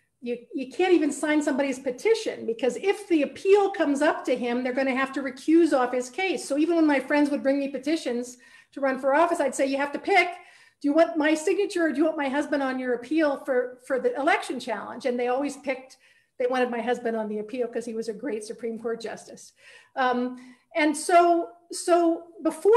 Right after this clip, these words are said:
that, <laughs> let me tell you, before that twelve-year gap, um, I did lots and lots for the Democratic Party. I was always there for election protection at the union,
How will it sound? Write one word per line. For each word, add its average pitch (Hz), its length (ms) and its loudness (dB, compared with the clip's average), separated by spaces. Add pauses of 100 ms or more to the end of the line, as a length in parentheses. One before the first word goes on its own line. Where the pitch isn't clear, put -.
(140)
that, 302 240 4
<laughs> - 180 -2
let 294 180 2
me 370 120 0
tell 381 200 -4
you, 381 80 4
before 311 580 2 (120)
that 302 180 2
twelve-year 285 420 2
gap, 277 420 0 (420)
um, 269 180 0
I 302 120 -2
did 302 160 -4
lots 311 300 0
and 294 100 0
lots 277 200 -2
for 320 60 -8
the 277 60 -6
Democratic 262 560 -2
Party. 294 240 0
I 262 80 0
was 247 140 -4
always 285 320 0
there 277 180 2
for 277 160 -6
election 254 400 -4
protection 262 540 -6
at 247 160 -8
the 226 140 -4
union, 294 520 0